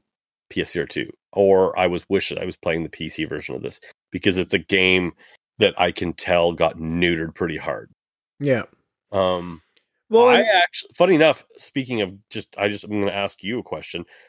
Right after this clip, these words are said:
Speaker 1: I <laughs> haven't played Bone Lab. And
Speaker 2: Okay.
Speaker 1: even though I have downloaded it, I just didn't get to it. You've played both versions, right? The P C and the Quest version.
Speaker 2: Yep.
Speaker 1: And how did,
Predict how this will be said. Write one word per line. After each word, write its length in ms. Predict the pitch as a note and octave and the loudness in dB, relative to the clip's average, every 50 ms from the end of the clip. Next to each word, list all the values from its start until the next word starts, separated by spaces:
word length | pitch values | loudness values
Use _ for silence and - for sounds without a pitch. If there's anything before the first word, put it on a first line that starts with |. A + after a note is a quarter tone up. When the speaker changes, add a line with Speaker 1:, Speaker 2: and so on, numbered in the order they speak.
| _ _ _ _ - | _ _ _ _ 2
Speaker 1:
I 180 | G#2+ B2 D#3+ | 4 4 6
<laughs> 120 | F#3+ E3+ D#3+ | 6 4 2
haven't 300 | A2+ - D#3+ E3 D#3+ B2 | 2 2 2 2 2 0
played 300 | - - - C3+ A#2 F#2+ | 0 0 2 2 0 0
Bone 240 | F#2 G2 A2+ A2 | 0 0 0 0
Lab. 240 | E2+ B1 - - - _ _ _ _ _ _ _ _ _ _ _ _ _ _ _ _ _ _ _ _ _ _ _ _ _ _ _ _ _ _ _ _ _ _ - | -2 -4 -8 -12 -18 _ _ _ _ _ _ _ _ _ _ _ _ _ _ _ _ _ _ _ _ _ _ _ _ _ _ _ _ _ _ _ _ _ _ -4
And 400 | G2+ F#2+ F#2 F2+ F2+ F2+ F2+ F2+ | -2 0 2 2 2 2 0 0
Speaker 2:
Okay. 100 | F2 - - _ _ - | -4 -6 -10 _ _ 0
Speaker 1:
even 200 | A#2+ A#2 B2 A2+ | 2 4 4 6
though 120 | G#2+ G2+ | 6 6
I 60 | F#2 | 6
have 180 | F2 F2+ F2+ - | 4 2 0 -2
downloaded 500 | - F2 F#2+ A2 G2+ F2 D#2+ D2+ D#2 F2+ | 0 2 2 2 2 2 0 0 0 0
it, 120 | G2 - - | 0 0 2
I 100 | F#2 F#2 | 0 -2
just 200 | F2+ F#2 - - | -2 -4 -6 -6
didn't 220 | G2 F2 D#2+ D#2 | -4 -4 -4 -2
get 240 | D2+ - - - - | -2 -2 -2 -2 -4
to 140 | - F#2+ F2 | -4 -2 -2
it. 100 | F2 - _ _ - - _ _ _ _ _ _ _ _ _ _ _ _ _ _ | -2 -4 _ _ -20 -20 _ _ _ _ _ _ _ _ _ _ _ _ _ _
You've 320 | - G2 A2+ D3 E3+ - - | -8 -2 0 0 0 0 0
played 400 | - - D3+ E3+ D#3 A2+ F#2 - | 0 2 4 4 4 2 2 4
both 260 | A2 G#2+ G#2+ G#2 - | 4 4 4 4 2
versions, 480 | - G#2 G#2 G2+ - D#2 A#1+ A1 - - | 2 4 4 2 0 -4 -10 -10 -10 -8
right? 200 | C#2+ E2 E2+ - | -8 -8 -10 -10
The 80 | F#2 | -12
P 220 | - - G#2 G2 F2+ | -10 -6 -6 -6 -6
C 280 | - - G2 F#2+ F#2 | -4 -2 0 2 4
and 200 | F2 F2+ F2+ F2+ | 4 2 2 0
the 80 | F2+ E2 | -2 -2
Quest 300 | - - F2+ - - - | 0 -2 -2 -2 -4 -8
version. 280 | - - - - - - _ _ _ _ _ _ _ | -10 -10 -10 -12 -20 -20 _ _ _ _ _ _ _
Speaker 2:
Yep. 220 | A#3+ B3 B3 - _ _ _ _ _ _ _ _ _ _ _ _ _ _ _ _ _ _ _ _ - | 2 2 2 -2 _ _ _ _ _ _ _ _ _ _ _ _ _ _ _ _ _ _ _ _ -4
Speaker 1:
And 160 | G#2 G#2 F#2+ | -2 -2 -2
how 260 | - - A2+ A2+ A2+ | 0 0 2 4 4
did, 260 | A2+ A2 G#2 F#2+ G#2 | 4 2 2 -2 -6